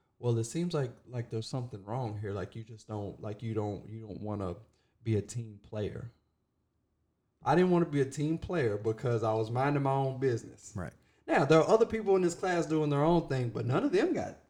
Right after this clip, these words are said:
Speaker 1: this same, you know, talk, but I got this talk.
Speaker 2: Yeah.
Speaker 1: And then again, I, I was one of two, uh, black people in the class.
Speaker 2: Mm.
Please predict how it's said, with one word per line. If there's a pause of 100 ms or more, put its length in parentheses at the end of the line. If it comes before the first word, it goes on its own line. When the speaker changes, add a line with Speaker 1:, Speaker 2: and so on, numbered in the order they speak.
(200)
Speaker 1:
this
same, (140)
you
know,
talk, (220)
but (120)
I
got
this
talk. (320)
Speaker 2:
Yeah.
Speaker 1:
And (400)
then
again,
I,
I
was (300)
one
of
two, (920)
uh,
black
people
in
the
class. (100)
Speaker 2:
Mm.